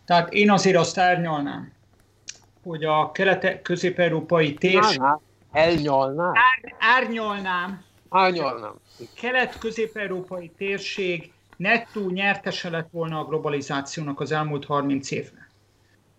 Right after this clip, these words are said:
Speaker 1: Magyarország termelő kapacitásai nagy részét a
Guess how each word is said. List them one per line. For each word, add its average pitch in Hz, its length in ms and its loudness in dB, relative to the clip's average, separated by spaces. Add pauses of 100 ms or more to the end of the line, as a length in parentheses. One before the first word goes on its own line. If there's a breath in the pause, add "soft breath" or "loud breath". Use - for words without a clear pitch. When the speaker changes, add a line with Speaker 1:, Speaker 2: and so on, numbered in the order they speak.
(240)
Speaker 1:
Magyarország 185 1120 4 (400)
termelő 226 420 4
kapacitásai 185 840 -4
nagy 175 280 2
részét 147 760 0 (540)
a 147 520 4